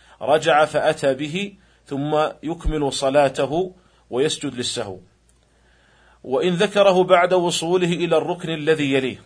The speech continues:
سقط فلا يرجع إليه ويستمر في صلاته ويسجد للسهو. ونوضح هذا بأمثلة: شخص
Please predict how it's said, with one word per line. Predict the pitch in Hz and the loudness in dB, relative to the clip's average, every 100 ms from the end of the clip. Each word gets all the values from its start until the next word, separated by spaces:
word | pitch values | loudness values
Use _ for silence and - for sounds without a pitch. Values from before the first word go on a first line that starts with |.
| _ _ _ - | _ _ _ -6
سقط | - 170 151 139 160 - _ _ | -2 2 2 4 2 2 _ _
فلا | _ 170 180 | _ 4 6
يرجع | 160 156 123 | 8 4 2
إليه | 131 120 127 110 - _ _ _ - | -4 -4 -4 -6 -12 _ _ _ -8
ويستمر | 123 - 143 160 165 156 | -6 -4 -4 -2 -2 -4
في | 160 | -6
صلاته | 143 135 147 143 151 147 - _ _ | -4 2 4 4 2 -8 -10 _ _
ويسجد | 117 131 143 - 120 | -4 -2 -2 -6 -8
للسهو. | 110 107 110 92 92 _ _ _ _ _ _ _ _ - | -8 -8 -8 -12 -18 _ _ _ _ _ _ _ _ -8
ونوضح | 131 143 190 160 143 | -4 0 -2 -2 -6
هذا | 131 151 151 156 160 - _ _ _ _ _ _ | 0 2 2 0 0 -6 _ _ _ _ _ _
بأمثلة: | 113 139 135 123 120 92 - _ _ _ _ _ _ _ | -10 -6 -4 -6 -8 -10 -16 _ _ _ _ _ _ _
شخص | - 208 - - | -2 0 0 -2